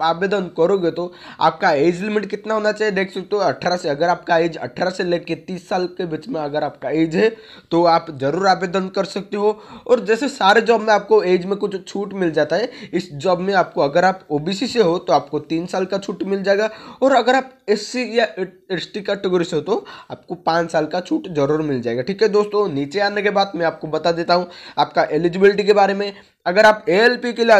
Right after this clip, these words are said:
अगर आप आवेदन करोगे तो एएलपी, एएलपी के लिए अगर आप टेंथ पास आउट with आईटीआई कर चुके होगे तो आप जरूर आवेदन कर सकते हो एएलपी के लिए।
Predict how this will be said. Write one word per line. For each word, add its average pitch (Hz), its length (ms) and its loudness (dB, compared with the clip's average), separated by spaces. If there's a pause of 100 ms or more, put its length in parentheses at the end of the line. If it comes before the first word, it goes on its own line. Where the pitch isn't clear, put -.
(140)
अगर 170 220 2
आप 190 160 4
आवेदन 165 400 0
करोगे 147 320 0
तो 208 200 -2 (220)
एएलपी, 214 460 2
एएलपी 208 540 0
के 202 100 -2
लिए 208 100 -2
अगर 170 220 0
आप 175 240 -2
टेंथ 185 260 -2
पास 175 260 0
आउट 190 100 0
with 180 200 -2
आईटीआई 160 460 2
कर 180 180 0
चुके 185 220 -6
होगे 170 220 0
तो 226 200 -4 (220)
आप 151 220 2
जरूर 151 360 0
आवेदन 160 400 2
कर 156 160 0
सकते 151 260 -2
हो 175 220 -2
एएलपी 175 360 4
के 190 140 0
लिए। 190 200 -2